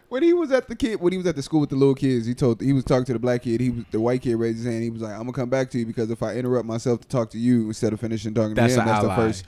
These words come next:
Speaker 2: Then
Speaker 1: that's
Speaker 2: he
Speaker 1: the
Speaker 2: dap
Speaker 1: first white
Speaker 2: Mason up.
Speaker 1: privilege." And then Mason was like, he was like, "That's the first step to white privilege right there." So he's like, "So we're not gonna do that." Mason was like,
Speaker 2: "That's an ally."
Speaker 1: "Bet."
Speaker 2: Boom.
Speaker 1: And then he was like, "That's an ally." <laughs>
Speaker 2: My nigga, that's fire.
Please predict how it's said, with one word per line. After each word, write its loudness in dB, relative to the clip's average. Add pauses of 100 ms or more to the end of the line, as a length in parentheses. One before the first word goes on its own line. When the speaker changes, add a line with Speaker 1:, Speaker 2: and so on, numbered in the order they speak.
(120)
Speaker 2:
Then 0
Speaker 1:
that's 4
Speaker 2:
he 2
Speaker 1:
the 4
Speaker 2:
dap 6
Speaker 1:
first 2
white 6
Speaker 2:
Mason 4
up. 6
Speaker 1:
privilege." -4 (340)
And -6
then -2
Mason 0
was -4
like, -2
he -2
was -2
like, -4
"That's -2
the -6
first -4
step -6
to -6
white -6
privilege -6
right -10
there." -10
So -12
he's -8
like, -12
"So -12
we're -8
not -10
gonna -8
do -2
that." -8
Mason -12
was -20
like, -10
Speaker 2:
"That's -10
an -12
ally." -14
Speaker 1:
"Bet." -10 (140)
Speaker 2:
Boom. -6
Speaker 1:
And -12
then -14
he -14
was -20
like, -14
"That's -12
an -18
ally." -8
<laughs> -20
Speaker 2:
My -10
nigga, -8
that's -6
fire. -4